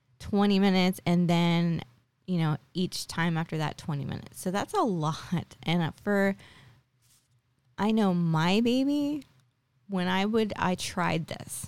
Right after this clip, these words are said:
right? I tried it, and it didn't work because every time I would go in to check on him, it would just,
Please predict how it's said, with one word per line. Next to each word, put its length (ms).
right? 240
I 80
tried 340
it, 200
and 500
it 140
didn't 240
work 260
because 280
every 160
time 180
I 80
would 160
go 160
in 380
to 100
check 240
on 180
him, 340
it 140
would 140
just, 240